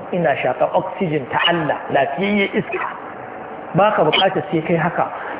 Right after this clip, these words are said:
Ba ka buƙatar wani inji, ai ta pumping ɗinsa ko a ce wutar lantarki ta ɗauke. A ce sai an tada generator. Ka taɓa biya?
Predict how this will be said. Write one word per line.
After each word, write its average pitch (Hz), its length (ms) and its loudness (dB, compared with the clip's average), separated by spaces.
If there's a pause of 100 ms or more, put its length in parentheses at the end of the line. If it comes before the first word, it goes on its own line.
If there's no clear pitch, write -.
(840)
Ba 214 220 6
ka - 60 2
buƙatar 170 420 0
wani 175 200 2
inji, 156 480 2 (540)
ai 143 100 2
ta 180 120 0
pumping 208 400 2
ɗinsa 170 400 -2
ko 175 100 4
a 160 180 2
ce 175 60 2
wutar 156 260 2
lantarki 151 560 0
ta 147 160 2
ɗauke. 135 400 0 (1120)
A - 80 -4
ce 147 220 2
sai 156 80 6
an 147 140 4
tada 151 300 4
generator. 123 540 2 (1400)
Ka 151 240 2
taɓa 165 260 2
biya? 175 240 4